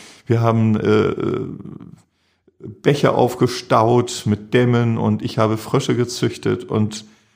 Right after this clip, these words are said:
äh, ja, meine Liebe auch zum Garten kommt natürlich auch vom Land her.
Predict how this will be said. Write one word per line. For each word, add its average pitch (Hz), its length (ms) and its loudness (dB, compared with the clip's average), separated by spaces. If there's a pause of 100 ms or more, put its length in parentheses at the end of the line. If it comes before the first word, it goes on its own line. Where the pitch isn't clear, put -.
(180)
äh, 107 560 2 (420)
ja, 95 320 2
meine 107 240 2
Liebe 113 240 0
auch 107 120 -2
zum 104 180 -4
Garten 107 380 0
kommt 120 200 -2
natürlich 110 340 -4
auch 101 100 -4
vom 104 200 0
Land 107 320 0
her. 107 280 0